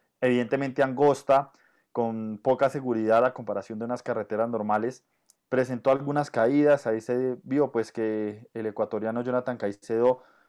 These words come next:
tuvo que abandonar la carrera, campeón nacional de Ecuador, y que era una de las cartas fuertes para ir por alguna etapa,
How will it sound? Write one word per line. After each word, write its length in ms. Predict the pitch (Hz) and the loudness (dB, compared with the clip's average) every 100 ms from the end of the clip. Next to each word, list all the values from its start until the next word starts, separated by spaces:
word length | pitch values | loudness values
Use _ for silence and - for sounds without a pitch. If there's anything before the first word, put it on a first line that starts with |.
| _ - | _ -4
tuvo 240 | 131 127 | 0 0
que 80 | 127 | 0
abandonar 420 | 113 107 107 113 | -2 -2 -2 -2
la 120 | 127 | -2
carrera, 420 | 113 104 131 139 | 0 0 2 2
campeón 420 | - 101 107 117 135 | 0 -4 -2 -2 -2
nacional 360 | 127 113 107 | -6 -6 -4
de 80 | 127 | -6
Ecuador, 480 | - 107 110 135 - _ _ _ _ _ | -2 2 2 0 -4 _ _ _ _ _
y 300 | 110 107 101 | -8 -8 -8
que 180 | - 107 | -4 -2
era 120 | 110 | 0
una 140 | 120 | 0
de 20 | 117 | 0
las 160 | 101 | -2
cartas 380 | - 110 117 117 | -2 -2 -2 -4
fuertes 400 | 131 117 123 123 | -2 -2 -2 -4
para 180 | 117 104 | -2 -2
ir 100 | 101 | 0
por 120 | 120 | -2
alguna 300 | 104 104 110 | -2 -4 -4
etapa, 440 | 110 117 123 120 | -2 0 0 0